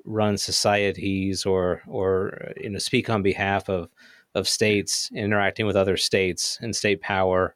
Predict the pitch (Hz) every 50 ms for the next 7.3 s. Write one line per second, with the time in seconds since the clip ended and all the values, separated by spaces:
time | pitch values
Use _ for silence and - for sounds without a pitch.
0 | _ _ _ _ _ _ _ _ _ _ _ _ _ - - 95 98 92 92 95
1 | 101 110 113 113 104 101 98 101 110 73 101 107 110 113 101 95 - - 113 104
2 | 101 101 107 104 - - - - - - - - 113 - - - - - - 107
3 | 90 87 90 85 - - - 113 113 101 98 90 82 82 107 107 107 98 95 95
4 | 92 85 - 87 85 85 90 87 - 95 95 92 95 90 - - 104 98 92 95
5 | 95 95 95 101 95 92 98 90 - - 98 98 90 - - 92 95 104 113 117
6 | 101 87 87 - - 113 98 104 104 110 110 107 101 110 107 110 117 - - 120
7 | 113 110 110 110 -